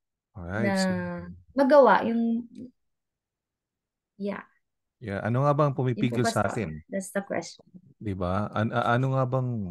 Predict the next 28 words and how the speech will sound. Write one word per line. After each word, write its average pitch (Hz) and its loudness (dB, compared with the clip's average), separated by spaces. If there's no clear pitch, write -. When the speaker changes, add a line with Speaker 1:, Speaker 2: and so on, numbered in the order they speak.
Speaker 1:
pumipigil 104 0
sa 80 -4
atin, 78 -6
no, 76 -8
na 78 -6
hindi 98 0
maisakatuparan 92 2
yung, 90 -2
ah, 82 -2
plano 95 0
ng 92 -2
Diyos 90 -4
sa - -2
buhay 92 2
natin 143 0
o 87 -2
yung 87 -4
pumipigil 98 0
sa 113 4
atin 135 0
para 104 2
tumalikod 107 2
sa 98 2
ating, 101 -4
ah, 95 -2
pagkakamali 101 -2
sa - -6
buhay, 101 0